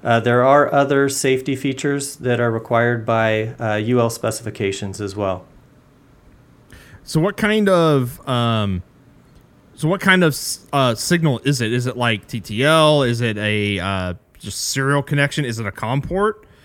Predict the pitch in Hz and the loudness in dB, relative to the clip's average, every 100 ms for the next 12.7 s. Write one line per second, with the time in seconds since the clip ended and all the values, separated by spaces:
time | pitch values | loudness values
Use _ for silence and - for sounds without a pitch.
0 | - _ - 160 131 139 160 190 185 139 | -20 _ 2 4 6 4 4 4 2 0
1 | 120 127 151 117 110 107 110 98 - 107 | 2 0 2 2 2 0 -4 -4 -6 -12
2 | 107 - 123 131 139 156 165 151 139 127 | -8 -2 2 2 4 2 2 -2 0 -2
3 | 120 117 113 110 107 - _ - 113 107 | 0 0 2 2 0 -6 _ -2 0 0
4 | - 151 156 147 - 123 123 120 123 123 | 4 4 4 -2 0 0 0 -2 -4 -4
5 | 113 113 113 113 110 101 - 123 127 127 | 0 2 2 0 -2 -2 0 2 2 2
6 | 117 117 113 - _ _ _ _ _ 113 | 0 0 -2 -10 _ _ _ _ _ -6
7 | 107 - 131 110 95 113 _ _ _ - | -4 0 0 0 -4 -6 _ _ _ -4
8 | 120 127 123 123 147 151 156 151 135 127 | 0 0 0 0 4 4 4 0 0 0
9 | 120 123 123 127 123 - 135 156 156 110 | 2 2 2 0 -2 -2 0 2 2 0
10 | 110 113 - 117 131 - 117 110 - - | 0 -4 2 4 4 0 -2 -2 -4 0
11 | 123 113 113 110 113 107 104 101 98 110 | 0 0 -2 -2 -2 -2 -2 -4 0 2
12 | 135 123 98 - - - | 2 -2 -4 -6 -10 -16